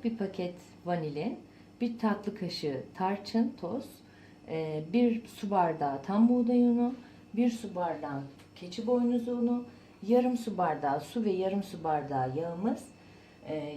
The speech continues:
yarım çay bardağı cevizimiz, bir tam çay bardağı dolusu da kuru üzümümüz var. E, bu ceviz ve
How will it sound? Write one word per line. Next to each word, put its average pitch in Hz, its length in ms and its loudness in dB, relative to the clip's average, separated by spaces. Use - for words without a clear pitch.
yarım 233 440 2
çay 226 320 2
bardağı 139 500 -2
cevizimiz, 240 640 0
bir 247 240 -4
tam 202 260 -2
çay 202 300 -2
bardağı 160 460 -4
dolusu 175 400 -10
da 269 220 -2
kuru 226 120 4
üzümümüz 143 680 -2
var. 285 120 -2
E, 170 360 -2
bu 240 260 2
ceviz 233 380 2
ve 233 220 4